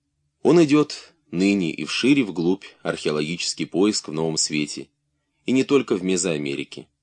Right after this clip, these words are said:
умножая наши представления о давно минувших временах и о том, как некогда шло расселение первооткрывателей материка.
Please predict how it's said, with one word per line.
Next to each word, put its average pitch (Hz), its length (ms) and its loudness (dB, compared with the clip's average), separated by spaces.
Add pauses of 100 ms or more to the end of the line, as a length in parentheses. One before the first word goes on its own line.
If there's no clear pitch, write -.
(540)
умножая 104 560 4
наши 95 260 -2
представления 85 720 -2
о 71 40 -8
давно 78 280 -4
минувших 85 520 -4
временах 78 560 -6 (400)
и 85 80 0
о 101 80 4
том, 127 180 2
как 107 220 -4
некогда 98 400 -2
шло 92 260 -2
расселение 90 640 -2
первооткрывателей 76 880 -4
материка. 71 640 -10